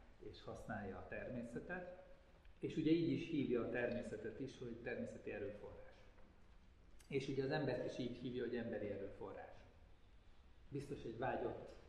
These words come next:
pozíció egy csomó embernek, hogy humán erőforrás menedzser legyen nagy cégeknél,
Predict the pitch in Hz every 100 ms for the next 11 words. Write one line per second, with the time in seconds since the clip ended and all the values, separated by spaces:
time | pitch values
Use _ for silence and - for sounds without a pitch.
0 | - 135 120 - - 120 113 - 113 107
1 | 113 131 131 139 139 - 143 107 107 110
2 | 104 117 104 - - - 104 110 95 104
3 | 101 104 104 107 - - 107 131 135 160
4 | 180